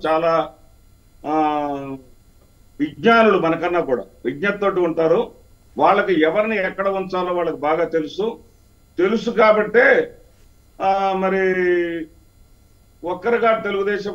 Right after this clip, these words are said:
పార్టీ కానీ, ఒక్కరుగా జనసేన పార్టీ కానీ, ఒక్కరుగా భారతీయ జనతా పార్టీ కానీ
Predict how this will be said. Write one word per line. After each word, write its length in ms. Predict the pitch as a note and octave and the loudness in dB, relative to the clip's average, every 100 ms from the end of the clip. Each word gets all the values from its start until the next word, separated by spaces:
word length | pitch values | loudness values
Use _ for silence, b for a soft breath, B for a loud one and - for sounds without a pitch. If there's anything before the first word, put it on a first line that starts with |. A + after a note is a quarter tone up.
| F#3 | -4
పార్టీ 420 | F#3 F3+ F#3 F#3 | -4 -2 0 0
కానీ, 420 | F3+ F3+ F#3+ G3 F#3+ F#3 F3+ F3 E3+ E3+ E3+ E3 E3+ | 0 -2 -2 -4 -4 -4 -4 -4 -4 -6 -6 0 -2
ఒక్కరుగా 420 | E3+ F#3 F3+ F#3 | 0 -2 0 0
జనసేన 420 | F3 F3 E3 F3+ | 0 -2 -4 -6
పార్టీ 380 | E3 E3+ E3+ E3 | -2 -4 -4 -4
కానీ, 240 | E3 F3 | -2 -2
ఒక్కరుగా 480 | F3 E3 F3 F3+ F3+ | -2 -2 -2 -2 -2
భారతీయ 360 | E3+ F3 F3 F3 | 0 -2 0 -2
జనతా 300 | E3+ D#3+ E3+ | -2 -2 -4
పార్టీ 360 | E3+ - F3 D#3+ | -2 -4 -6 0
కానీ 340 | E3+ F#3 E3 | 0 0 -6